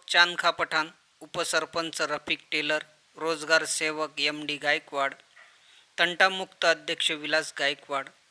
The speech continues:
ग्रामपंचायत सदस्य गणेश तेलंगरे, शंकर महाराज कोथलकर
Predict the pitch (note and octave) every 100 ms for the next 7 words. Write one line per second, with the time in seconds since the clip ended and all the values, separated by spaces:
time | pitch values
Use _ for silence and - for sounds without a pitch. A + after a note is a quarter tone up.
0 | C3 - C#3+ D#3 F3+ F3 F#3+ - F3+ D#3+
1 | E3 - D#3+ B2+ D3 E3 - - D#3 F3+
2 | E3 C#3+ C#3 _ - - - - - D3+
3 | D3 D#3+ D#3+ D3 D3 D#3 D#3+ - - D3
4 | - E3+ E3 D3